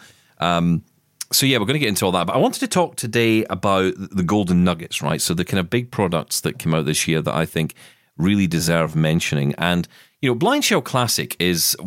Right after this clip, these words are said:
a, a device which has been out for a couple of years, but their second iteration came out, and they've really added a lot of new features to it.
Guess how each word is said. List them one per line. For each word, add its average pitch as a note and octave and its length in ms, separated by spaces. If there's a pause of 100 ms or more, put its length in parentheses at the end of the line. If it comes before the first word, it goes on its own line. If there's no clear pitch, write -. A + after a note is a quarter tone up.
(180)
a, F2 400
a E2 40
device F2+ 340
which - 100
has D#2+ 140
been C#3+ 160
out B2+ 80
for A#2 80
a - 20
couple A2 300
of E2 80
years, B1 260 (300)
but G2+ 100
their G#2+ 140
second D#3+ 520
iteration D2 540
came D2 220
out, A#1+ 200 (360)
and G#2 160
they've G2+ 180
really D#3 480
added G2+ 380
a E2+ 60
lot E2 360
of D#2+ 100
new D#2 200
features - 460
to - 140
it. - 140